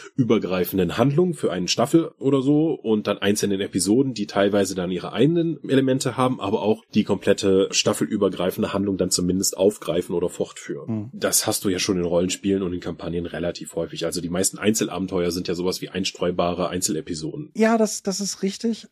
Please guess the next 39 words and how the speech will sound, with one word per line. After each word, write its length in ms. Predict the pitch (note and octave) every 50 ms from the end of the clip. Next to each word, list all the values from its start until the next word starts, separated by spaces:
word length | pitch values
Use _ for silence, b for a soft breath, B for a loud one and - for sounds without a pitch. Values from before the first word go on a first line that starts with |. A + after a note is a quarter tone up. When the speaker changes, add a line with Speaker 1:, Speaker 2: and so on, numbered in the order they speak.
| _ -
Speaker 2:
Aber 960 | - D#3 E3 E3+ E3+ E3 D#3 C#3+ C3+ C#3 B2 A#2+ A#2+ A#2+ A#2+ B2 C3 C3 C#3+
wenn 160 | D3 D3 E3+
ich, 400 | F3+ E3 - - - - - -
wenn 140 | - D#3 E3+
ich 100 | G#3 G3+
mal 100 | A3 G#3
so 120 | F3+ F3+ E3
überlege, 1200 | D#3 D#3 D3 C3+ C3+ C#3 D3 C#3+ D3 D3 C3+ B2+ B2+ C3 C3 C3 B2+ B2+ B2+ C3 C#3 D#3 F3+ - _ _ _ -
was 420 | - C#3 C3+ - - - - - - -
jetzt 260 | D#3+ C#3+ B2+ - D#3
nicht 160 | F3 F#3+ -
nur 100 | F#3 D#3
so 120 | C3+ C#3 C3+
als 180 | C3 C3 -
Rollenspielmacher, 600 | - C3 C3 B2+ - - B2 B2 D3 E3+ G3 E3
sondern 220 | B2+ B2+ B2 A#2+ A#2
auch 120 | A#2+ A#2
einfach 200 | C3 A#2+ - B2
als 200 | A#2 A#2 A2+ -
Spielleiter 560 | - - - D3 E3 E3 C#3+ B2+ A#2 A#2 B2+
oder 140 | A#2+ A2+ A2
sowas, 280 | A2+ A#2 A#2+ A2+ - -
was 160 | C3 A#2+ -
Inspirationsquellen 920 | C3+ A#2 - - C3 B2+ B2 - - D3 D#3 - - - A#2+ A2+ A2 A2+ A2
waren, 240 | G#2+ G#2+ G#2+ A2+ A2+
aus 100 | A2 -
denen 160 | - A#2 A#2
ich 100 | A#2 -
gerade 280 | - A#2 A#2 A#2 B2
so 140 | A#2+ A#2+ A#2
in 120 | A2 A2+ A#2
meinen 420 | A#2 A2+ B2 B2 A#2+ A2+ A2+ A#2
frühen 400 | - - G#3 C4 B3+ A3 D#3+ C#3
wilden 280 | G3 A3+ G#3 D#3+ D3+ D3+
Jahren 420 | G3 G#3+ A3 F3 B2 B2+ C3 B2+
geschöpft 420 | B2 B2 - D#3+ D#3+ - - -
habe 220 | C3 A#2+ A2+ A2 A2+
oder 180 | A2 A2 A2
sowas, 320 | A2 A#2 G#2+ A2 A2 -